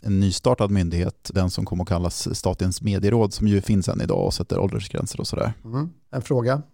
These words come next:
Speaker 2: Är filmcensuren död?
Speaker 1: Ja, alltså den statliga svenska filmcensuren är ju det, men debatten är ju allt annat än död.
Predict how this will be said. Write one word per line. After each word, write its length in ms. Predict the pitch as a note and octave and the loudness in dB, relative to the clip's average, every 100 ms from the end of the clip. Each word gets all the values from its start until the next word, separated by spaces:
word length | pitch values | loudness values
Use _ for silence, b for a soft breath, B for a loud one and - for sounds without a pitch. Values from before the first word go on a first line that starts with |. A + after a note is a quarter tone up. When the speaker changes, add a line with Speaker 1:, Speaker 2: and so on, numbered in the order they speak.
| _ _ _ | _ _ _
Speaker 2:
Är 200 | A#2 A#2 | -2 -2
filmcensuren 760 | - B2 G#2 B2 - A#2 A2 | 0 -2 -2 -4 -4 -2 0
död? 240 | G2 G#2+ - _ | 0 -4 -6 _
Speaker 1:
Ja, 300 | A#2+ B2+ C#3 | 2 4 4
alltså 180 | C#3 D3 | 2 2
den 120 | C#3 | 0
statliga 520 | - D#3+ D3+ - F3 | 2 0 2 0 0
svenska 460 | - D#3 C#3 - D#3+ | 0 0 0 0 0
filmcensuren 640 | D3 G2+ F#2+ G2 F#2 E2+ - | 2 2 0 0 0 0 -2
är 120 | D#2+ | -2
ju 140 | D#2 | -2
det, 260 | - C2 G2 | -2 -4 -2
men 440 | G#2+ G#2+ G#2+ - G#2+ | 2 4 4 2 -2
debatten 720 | G#2+ - - - _ G#2+ F#2 | 0 0 -4 -12 _ 0 2
är 20 | |
ju 60 | F2 | 2
allt 260 | D#2+ - | 0 -2
annat 220 | C#2 - | -4 -2
än 120 | F#2 E2+ | -4 -2
död. 300 | C2 F2+ | 0 0